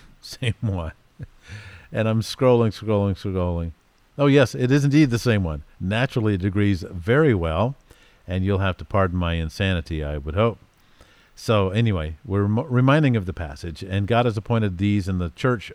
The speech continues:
first apostles, second prophets, third teachers." After that, uh, miracles, then gifts of healings,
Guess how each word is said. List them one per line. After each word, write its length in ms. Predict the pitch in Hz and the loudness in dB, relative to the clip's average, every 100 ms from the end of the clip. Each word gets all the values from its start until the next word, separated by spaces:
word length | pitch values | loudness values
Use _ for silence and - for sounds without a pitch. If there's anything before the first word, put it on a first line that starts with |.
| - | -8
first 340 | - 131 - | -2 -2 -2
apostles, 600 | 101 101 95 95 156 160 - _ _ _ | -4 -2 -2 -2 -6 -8 -14 _ _ _
second 400 | - 104 90 76 | -6 -6 -6 -8
prophets, 580 | - 120 113 107 - - _ _ _ _ _ | -2 -2 0 -4 -6 -20 _ _ _ _ _
third 300 | 135 127 113 | 0 0 0
teachers." 640 | - 127 - 104 135 - _ _ _ _ _ _ _ _ - | -2 -2 -2 -4 -6 -14 _ _ _ _ _ _ _ _ -6
After 240 | 135 135 | -4 -2
that, 340 | 98 80 80 107 - _ _ _ _ _ - | -2 -2 -6 -10 -16 _ _ _ _ _ -8
uh, 120 | 92 | -4
miracles, 640 | 92 120 113 - 123 143 - | 2 2 2 0 -6 -8 -6
then 320 | 98 95 92 | -2 0 -2
gifts 300 | 85 101 - | -2 -4 -4
of 120 | 82 | -6
healings, 640 | - 117 85 87 131 - | 0 2 2 -2 -6 -12